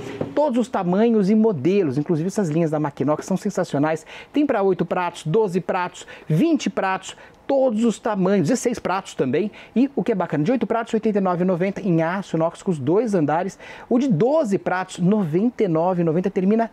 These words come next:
super rápido. Também frigideira que você quiser, a marca que você quiser, ó, Tramontina, a partir de dezenove reais e noventa centavos. Aliás, todo tamanho, modelo de frigideira que você quiser, você vai encontrar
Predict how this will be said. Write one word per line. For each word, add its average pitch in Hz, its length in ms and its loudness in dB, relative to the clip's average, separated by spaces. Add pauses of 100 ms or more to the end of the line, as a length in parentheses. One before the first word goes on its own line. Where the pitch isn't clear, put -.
(100)
super 294 520 0
rápido. 180 420 -2 (200)
Também 247 240 2
frigideira 208 400 0
que 214 120 -2
você 202 400 -2
quiser, 165 380 0
a 160 40 0
marca 202 480 0
que 180 140 -2
você 160 280 0
quiser, 151 200 -2
ó, 107 60 -4
Tramontina, 180 680 -2 (180)
a - 40 -20
partir 160 260 -2
de 180 40 2
dezenove 175 580 0
reais 156 500 0 (320)
e 214 80 2
noventa 202 380 2
centavos. 175 460 0
Aliás, 277 200 0
todo 285 240 -2
tamanho, 190 640 0
modelo 147 300 0
de 139 100 -6
frigideira 143 460 -2 (260)
que - 100 -2
você 180 360 0
quiser, 160 400 0 (180)
você - 160 -4
vai 165 220 0
encontrar 160 480 -2